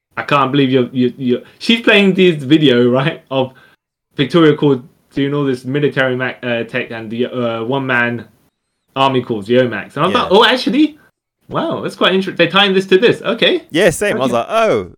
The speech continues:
Speaker 2: And I thought the omac thing was, like, s-, gonna be some weird throwaway, but no.
Speaker 1: No. And then, <laughs> so she's having a go at Victoria. She's like, "How can you do this? What, what, like, whatnot?" And everything like that.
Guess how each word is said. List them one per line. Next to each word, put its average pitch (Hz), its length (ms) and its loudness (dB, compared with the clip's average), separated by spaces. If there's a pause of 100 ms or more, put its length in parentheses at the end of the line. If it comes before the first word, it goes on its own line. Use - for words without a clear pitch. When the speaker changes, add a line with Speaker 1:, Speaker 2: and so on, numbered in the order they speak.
Speaker 2:
And 127 140 -6
I 139 120 -2
thought - 320 -10
the 98 120 -12
omac 110 380 -4
thing 101 220 -10
was, 98 120 -8
like, 95 120 -4
s-, - 220 -18
gonna 104 120 -8
be 101 80 -8
some 92 220 -10
weird 98 220 -4
throwaway, 80 540 -4
but 76 240 -16 (160)
no. 78 220 -20 (1400)
Speaker 1:
No. 139 280 -12 (1500)
And 139 200 -6
then, 143 240 -4 (380)
<laughs> - 380 -20
so 151 160 2
she's 190 260 0
having 175 220 0
a 151 40 2
go 143 280 0
at 127 160 -4
Victoria. 127 760 -2
She's - 140 -18
like, 135 160 -4
"How 143 140 0
can 160 140 -2
you 151 60 -2
do 143 200 0
this? 135 260 -2
What, 127 380 -10
what, 131 220 -8
like, 123 220 -6
whatnot?" 127 440 -8
And 120 120 -8
everything 123 240 -8
like 120 200 -6
that. - 80 -20